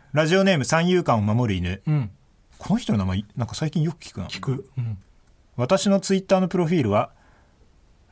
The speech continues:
Speaker 1: ラジコ無課金会員、エリアフリー使いたい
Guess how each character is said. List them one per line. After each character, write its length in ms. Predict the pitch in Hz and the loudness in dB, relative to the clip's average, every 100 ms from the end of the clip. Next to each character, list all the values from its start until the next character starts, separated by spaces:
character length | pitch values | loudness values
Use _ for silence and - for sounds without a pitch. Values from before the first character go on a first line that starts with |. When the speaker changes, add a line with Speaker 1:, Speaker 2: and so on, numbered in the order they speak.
| _ _ _ _ | _ _ _ _
Speaker 1:
ラ 160 | 131 | 2
ジ 160 | 185 165 | 2 0
コ 220 | - 104 | -2 -2
無 160 | 113 110 | -2 0
課 120 | 165 | -2
金 300 | 165 165 170 | 0 0 -2
会 380 | - 170 135 95 | 0 0 2 0
員、 160 | 87 - _ - _ _ _ - | -6 -12 _ -20 _ _ _ -2
エ 100 | 135 | 2
リ 160 | 175 | 2
ア 60 | 165 | 2
フ 120 | 180 | 2
リ 220 | 170 117 | 2 0
ー 40 | - | -4
使 240 | - 127 | -2 0
い 100 | 127 | 0
た 120 | 131 | 0
い 140 | 101 | -2